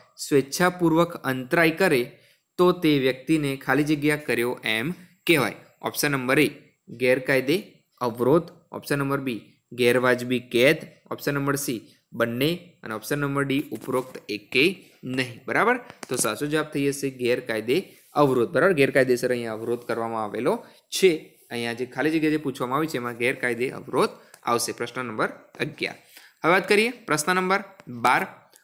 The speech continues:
પુણે કરાર ઓગણીસો બત્રીસ કોની કોની વચ્ચે થયો હતો? બરાબર, પુણે કરાર ઓગણીસો બત્રીસ કોની કોની વચ્ચે થયો હતો? ઓપ્શન નંબર એ ગાંધીજી અને બ્રિટનના વડાપ્રધાન વચ્ચે, ઓપ્શન નંબર બી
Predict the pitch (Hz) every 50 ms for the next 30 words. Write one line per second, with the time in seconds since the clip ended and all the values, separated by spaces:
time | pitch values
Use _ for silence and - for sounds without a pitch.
0 | _ _ _ _ - 165 170 180 202 220 220 - 208 190 190 190 202 202 - -
1 | - - 135 143 160 170 170 - 185 175 151 143 143 - 151 143 127 - - -
2 | - - - _ _ _ _ _ _ _ _ _ _ - 143 147 156 170 196 185
3 | 185 185 175 180 175 160 147 - - - 156 151 151 151 131 107 107 107 - 135
4 | 135 - - 90 98 127 147 165 180 - - 123 127 131 139 151 147 147 135 139
5 | 135 127 120 127 127 123 - 127 127 135 151 165 - 151 135 135 135 - - -
6 | 117 117 131 135 147 143 143 147 143 139 143 151 147 147 147 139 143 139 139 143
7 | 147 156 160 - - _ _ - - 123 - - 165 165 165 165 165 160 175 180
8 | 175 - - _ _ _ - - 135 123 120 123 147 151 147 170 170 165 165 165
9 | 143 139 135 - 143 143 143 143 131 123 120 135 135 160 151 147 156 160 160 160
10 | 160 - 165 170 185 - - _ _ _ - - 123 - 160 160 165 165 170 165
11 | 156 160 175 180 180 -